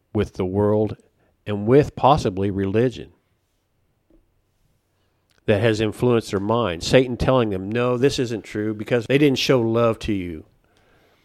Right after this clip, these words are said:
They didn't have patience with you. So it's all a lie. So Satan has influenced their mind to have this attitude because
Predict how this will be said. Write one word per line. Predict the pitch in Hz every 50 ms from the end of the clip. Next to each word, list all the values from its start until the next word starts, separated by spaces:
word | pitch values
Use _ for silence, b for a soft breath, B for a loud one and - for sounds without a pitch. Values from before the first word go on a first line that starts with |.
| _ _ _ _ _ _ _ _ -
They | - 131
didn't | 139 151 143 135
have | 143 131 120 -
patience | - 135 123 120 - - 98 92 -
with | 101 98 90 82 -
you. | 90 87 85 80 - - _ _ _ -
So | - - 170 156
it's | 156 156 175
all | 165 160 156 139
a | 123
lie. | 120 120 117 101 90 80 76 76 - - _ _ _ _ _ _ _ _ _ _ _ _ _ _ _ -
So | - - 156 147 139 - -
Satan | - - - 165 165 127 123
has | 131 131 117 127
influenced | 135 127 117 - - 156 165 160 143 - -
their | 135 120
mind | 117 123 143 160 170 160 143
to | 127 104
have | 101 131 131 120 110
this | 113 113 104 - -
attitude | - 139 165 185 202 156 - - - 95 85 78 76 - _ _ _ _ _ _ _ _ _ _ _ -
because | - 135 - 156 147 135 - -